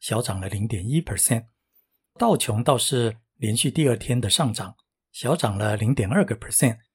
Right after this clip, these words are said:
不过这个礼拜三大指数累计还是跌掉了不少，跌得最多的是科技股的纳斯达克，大跌了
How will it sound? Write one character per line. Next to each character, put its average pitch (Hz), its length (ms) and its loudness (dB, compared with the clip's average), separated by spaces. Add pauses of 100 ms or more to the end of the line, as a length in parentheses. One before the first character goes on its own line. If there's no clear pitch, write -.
(800)
不 180 80 -6
过 190 240 6
这 226 180 2
个 151 220 6
礼 104 160 -2
拜 127 340 4
三 165 220 2
大 151 160 2
指 107 180 -6
数 131 280 0
累 101 240 -4
计 170 320 2
还 107 180 -4
是 113 400 0 (220)
跌 110 120 2
掉 117 160 4
了 107 120 0
不 - 100 -2
少， - 300 -2 (560)
跌 143 160 4
得 170 180 6
最 160 220 4
多 185 240 6
的 160 100 6
是 - 180 4
科 170 220 0
技 175 160 2
股 107 160 -4
的 104 120 -4
纳 123 140 2
斯 - 120 2
达 - 120 6
克， - 140 -6 (400)
大 160 180 2
跌 104 200 -2
了 117 240 0